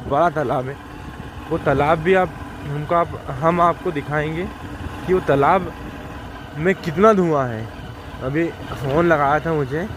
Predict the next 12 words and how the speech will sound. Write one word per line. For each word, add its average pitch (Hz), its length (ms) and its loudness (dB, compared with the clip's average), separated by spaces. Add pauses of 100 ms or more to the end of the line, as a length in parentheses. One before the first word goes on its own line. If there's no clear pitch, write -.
(1400)
तो 143 140 2
बता 147 320 4
रहे 175 140 2
थे 180 160 -2 (440)
कुछ 190 320 0
भी 170 200 2
नहीं 170 220 2
दिख 147 160 -2
रहा 135 140 0
है 123 300 0
यहाँ 120 220 0
पे, 139 140 -2